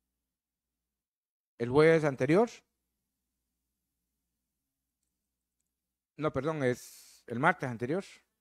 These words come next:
Sí. Eh, bueno, para no cansarlo, porque ya vimos bastante el,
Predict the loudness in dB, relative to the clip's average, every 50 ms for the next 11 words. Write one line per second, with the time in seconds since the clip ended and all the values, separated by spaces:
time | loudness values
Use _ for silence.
0 | _ _ _ _ _ _ _ _ _ -4 -2 -2 -2 -4 -8 _ _ _ _ _
1 | _ _ _ _ _ _ _ _ _ _ _ 10 12 12 12 12 12 12 12 12
2 | 10 10 10 8 2 0 -4 -12 -20 _ _ _ _ _ -20 -20 -20 _ _ _
3 | _ _ 6 8 8 8 8 6 6 6 6 4 6 8 8 8 6 4 2 0
4 | -2 -4 -4 -4 -4 -4 -4 -2 0 2 4 4 4 4 2 2 2 2 0 0
5 | 0 -2 0 0 0 0 0 -2 -4 -4 -4 -6 -8 -10 -12 -14 -18 -20 -20